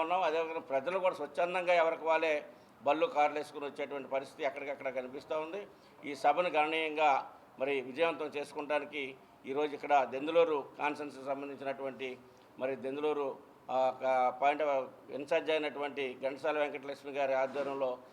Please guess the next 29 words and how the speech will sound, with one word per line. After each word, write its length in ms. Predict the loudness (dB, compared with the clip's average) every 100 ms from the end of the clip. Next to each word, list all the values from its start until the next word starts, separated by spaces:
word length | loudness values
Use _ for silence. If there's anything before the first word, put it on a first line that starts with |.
| -20 -14
ఇక్కడ 140 | -6
ఈ 80 | -4
రోజున 240 | -2 -2 -4
మీటింగ్ 380 | -8 -8 -6
జరుగుతుంది. 380 | -4 -4 -6 -10 -8
దెందులూరు 320 | -6 -6 -4
నాయకులు, 380 | -2 -4 -4 -8
కార్యకర్తలు, 640 | -2 -2 -2 -8 -10 -10
మహిళలు, 500 | -8 -6 -4 -4 -6
ఎర్ర 160 | -6 -6
మహిళలు, 420 | -6 -6 -6 -6 -8 -20 -20 -8
జన 120 | -8 -6
సైనికులు 460 | -6 -6 -6 -6
అందరూ 220 | -4 -4
కూడా 220 | -4 -4 -4
దీనికి 280 | -8 -12 -14
వచ్చున్నారు. 600 | -10 -10 -4 -4 -4 -8 -16 -20 -20 -4
మరి 160 | -2 -2 -6 -6
ఈ 20 |
యొక్క 180 | -6 -4
మీటింగ్ 380 | -6 -6 -8
కూడా 140 | -6 -4
జరుగుతుంది. 380 | -4 -6 -12 2
ఇదే 160 | 4
విధంగా 400 | 6 4 2 0
సాయంత్రం 500 | 2 0 0 -4 -6
కూడా 220 | 0 2 2 -2 -16 -20 -10
ఉంగుటూరు, 540 | -6 -2 -2 -2 -4 -10 -18 -20 -8
రేపు 340 | -4 -2 -4